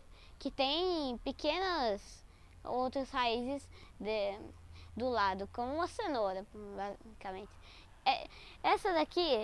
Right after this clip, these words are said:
eu, eu queria muito ela, é, que eu, eu queria muito, eu pa-, estudei muito ela, e eu pedi, pedi de presente uma,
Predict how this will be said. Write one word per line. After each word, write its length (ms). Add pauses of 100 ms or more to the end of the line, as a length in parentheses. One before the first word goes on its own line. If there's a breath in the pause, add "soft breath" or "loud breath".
eu, 840 (380 loud breath)
eu 580 (160)
queria 320
muito 360
ela, 340 (260)
é, 440
que 60
eu, 120 (1040 loud breath)
eu 200
queria 280
muito, 220
eu 100
pa-, 200
estudei 460
muito 360
ela, 340 (460 loud breath)
e 400
eu 180
pedi, 800 (520 loud breath)
pedi 200
de 60
presente 760
uma, 500